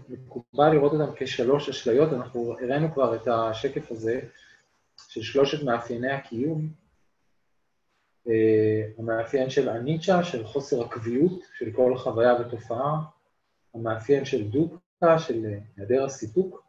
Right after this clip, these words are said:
הגלום בכל תופעה בגלל ההשתנות שלה, והמאפיין של ענתה, שהוא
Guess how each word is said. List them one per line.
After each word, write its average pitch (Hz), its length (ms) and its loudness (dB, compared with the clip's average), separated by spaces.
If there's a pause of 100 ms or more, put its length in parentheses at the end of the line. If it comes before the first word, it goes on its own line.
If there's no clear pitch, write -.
(440)
הגלום 156 400 6
בכל 156 400 6
תופעה 151 340 4
בגלל 117 360 2
ההשתנות 156 460 -2
שלה, 151 340 0
והמאפיין 131 600 0
של 151 260 -2
ענתה, 139 440 0 (720)
שהוא 131 480 0